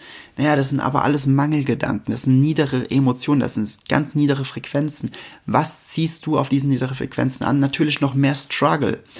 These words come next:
Erlaub dir selbst einfach mal eine Pause, erlaub dir selbst, dass Kreativität zu dir kommen darf und erlaub dir wirklich selbst, dass du es wert bist, dass du nicht deine Arbeit bist, sondern dass deine Arbeit deine Arbeit ist, aber es, du bist du,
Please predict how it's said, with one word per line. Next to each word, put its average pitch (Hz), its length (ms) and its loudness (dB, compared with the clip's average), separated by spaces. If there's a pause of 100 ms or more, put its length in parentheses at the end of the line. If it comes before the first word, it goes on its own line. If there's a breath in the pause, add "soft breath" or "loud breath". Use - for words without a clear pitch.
(240 loud breath)
Erlaub 127 420 2
dir 139 160 4
selbst 139 340 2
einfach 120 340 -4
mal 117 200 2
eine 120 200 -2
Pause, 139 300 0
erlaub 135 220 0
dir 143 80 2
selbst, 135 220 0
dass 113 160 -4
Kreativität 123 720 0
zu - 100 -6
dir 135 80 -8
kommen 120 260 0
darf 123 240 2 (340 loud breath)
und 123 120 0
erlaub 117 540 4
dir 131 180 2
wirklich 131 340 0
selbst, 127 460 0
dass - 180 -2
du 135 160 -2
es 113 280 -4
wert 139 380 -2
bist, - 360 -4 (340 loud breath)
dass 117 220 -2
du 127 280 2 (180)
nicht 135 300 4
deine 123 240 0
Arbeit 131 340 0
bist, - 180 -4
sondern 117 200 -4
dass - 80 -6
deine 117 300 0
Arbeit 139 440 -2
deine 120 220 -2
Arbeit 135 300 0
ist, - 220 -4
aber - 180 -4
es, - 260 -4 (180)
du 135 160 2 (140)
bist - 460 0
du, 131 240 2